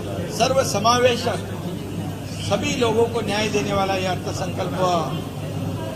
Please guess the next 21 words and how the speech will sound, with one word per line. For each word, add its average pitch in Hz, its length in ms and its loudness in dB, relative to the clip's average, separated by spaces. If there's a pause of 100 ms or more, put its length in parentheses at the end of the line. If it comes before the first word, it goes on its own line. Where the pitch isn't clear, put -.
(300)
मान्यता 175 360 0
दी 202 220 2
है। 208 120 2 (440)
अर्थमंत्री 208 600 0
निर्मला 190 420 -2
सीताराम 180 480 0
जी, 165 140 -2 (460)
इनको - 240 -2
भी 214 100 -2
धन्यवाद 202 400 0
देना 196 240 0
चाहिए, 202 420 0 (520)
चाहिए, 202 300 0
क्योंकि 196 580 2 (460)
ये 233 160 4 (120)
आम 269 260 4
आदमी 262 280 0
जो 262 180 2
है, 208 320 4
सर्वसामान्य 180 720 2
मानुस, 226 460 2